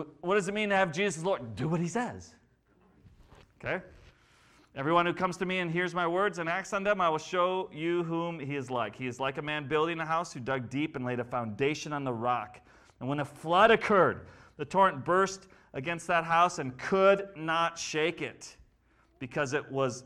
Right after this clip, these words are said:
had been well built. But the one who has heard and has not acted accordingly is like a man who built a house on the ground without any foundation, and the torrent burst against it and immediately it collapsed,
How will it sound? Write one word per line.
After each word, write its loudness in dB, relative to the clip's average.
had -6
been -2
well 0
built. -4
But -8
the -6
one -2
who -4
has -6
heard 0
and -8
has -6
not 0
acted -6
accordingly -2
is -4
like -4
a -6
man -6
who -6
built -4
a -12
house -4
on -6
the -8
ground -2
without -2
any -4
foundation, -2
and -6
the 0
torrent 2
burst 0
against -4
it -2
and -6
immediately -2
it -4
collapsed, 0